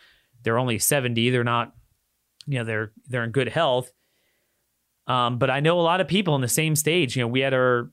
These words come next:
our daughter born, um, our, our fourth child was born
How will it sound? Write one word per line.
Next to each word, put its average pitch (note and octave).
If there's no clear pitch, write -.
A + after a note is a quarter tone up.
our A#2+
daughter C3
born, C3
um, A2+
our, G#2
our G#2
fourth C3+
child B2+
was A2
born A#2+